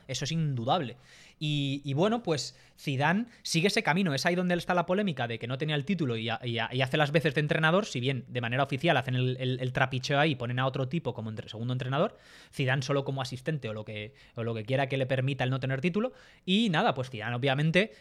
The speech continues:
eh, puede ser más o menos lamentable, puede ser un muñeco, un pelele, lo que tú quieras, pero los ex-, éxito ha tenido. Esto es incuestionable. Para alguien que no, que no tiene mucho, ningún amor hacia el Real Madrid como pueda ser yo, pues hay que reconocerlo, ¿no, Vidi?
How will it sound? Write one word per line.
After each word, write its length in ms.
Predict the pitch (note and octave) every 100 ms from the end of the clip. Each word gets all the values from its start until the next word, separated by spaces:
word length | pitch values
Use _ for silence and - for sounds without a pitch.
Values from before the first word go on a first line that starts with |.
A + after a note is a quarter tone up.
| -
eh, 800 | B2 A#2 A2+ A2 G#2+ G#2+ A2 G#2+
puede 160 | B2 B2+
ser 100 | C3+
más 140 | C3
o 20 |
menos 160 | C#3 C3
lamentable, 560 | C#3 C3+ C#3 D#3+ F3+ F#3
puede 220 | C3+ C3
ser 140 | C3+
un 100 | C3
muñeco, 340 | C3+ C#3 C#3+ C#3
un 100 | C3
pelele, 500 | C#3+ D3 D#3 D#3 D3+
lo 80 | B2+
que 100 | B2+
tú 100 | B2+
quieras, 280 | D3+ G3+
pero 280 | - A#2 A2
los 240 | A2+ A2+ B2+
ex-, 380 | B2 - -
éxito 380 | B2+ B2+ D#3 E3+
ha 20 | F3+
tenido. 320 | D3 G3 - _ _
Esto 160 | - C#3
es 40 |
incuestionable. 540 | D3+ C#3 B2 C3 F#3 A2+
Para 160 | G#2+
alguien 180 | B2 C#3
que 120 | C3+
no, 200 | C#3 C#3+ - - -
que 80 | -
no 100 | C#3+
tiene 180 | C#3+ C#3+
mucho, 520 | C#3+ - D#3 C#3 C#3 D#3
ningún 380 | D#3 C#3+ D#3
amor 240 | C#3 D#3 D3+
hacia 140 | D3
el 60 | C#3
Real 120 | C#3+
Madrid 160 | C#3+ C#3+
como 100 | C#3+
pueda 140 | D3
ser 120 | C3+ C#3
yo, 140 | F3+
pues 180 | G3+ B2+
hay 80 | A#2
que 100 | C#3
reconocerlo, 600 | B2+ A#2 - F3+ C#3+ - _
¿no, 180 | B2 - - _
Vidi? 260 | A#2+ A3